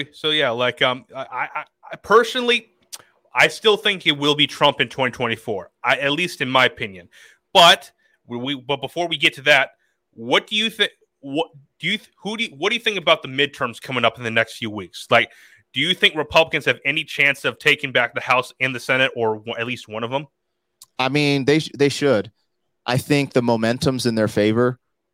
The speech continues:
Speaker 2: Uh, when you have people who lean left, like a Joe Rogan, and they're, like, really big upping, you know, the right, and same with, like, a Tulsi Gabbard announcing herself leaving.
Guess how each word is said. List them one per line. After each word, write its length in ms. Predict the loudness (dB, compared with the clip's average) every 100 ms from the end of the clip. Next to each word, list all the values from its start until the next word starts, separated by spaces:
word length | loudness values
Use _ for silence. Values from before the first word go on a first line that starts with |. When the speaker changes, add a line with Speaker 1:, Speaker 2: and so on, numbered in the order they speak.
| _ -2
Speaker 2:
Uh, 400 | 0 2 2 0
when 220 | -2 0
you 100 | 2
have 320 | 2 2 -2
people 320 | -4 -2 0
who 120 | 0
lean 340 | 0 0 -2 0
left, 400 | 0 0 -4 -4
like 200 | -2 -2
a 60 |
Joe 220 | -2 0 2
Rogan, 500 | 2 0 0 -4 -8 _ _ -10
and 140 | -4
they're, 180 | 0 0
like, 180 | 0 -2
really 240 | -2 -2 0
big 240 | 0 0
upping, 480 | 0 -2 -6 -8 -16 _ _
you 160 | -10 -6
know, 320 | -2 -2 -4 -10 _ _ -6
the 100 | -2
right, 420 | 0 2 0 -4 _ _ _
and 340 | -6 -6 -6 -8
same 300 | -6 -6 -4
with, 180 | -4 -2
like, 160 | -4
a 40 | -6
Tulsi 360 | -4 -4 -4
Gabbard 460 | -4 -2 0 -2 -2
announcing 480 | -4 -4 -4 -6 -8
herself 560 | -4 -4 -2 -2 -2
leaving. 500 | -4 -6 -4 -4 -6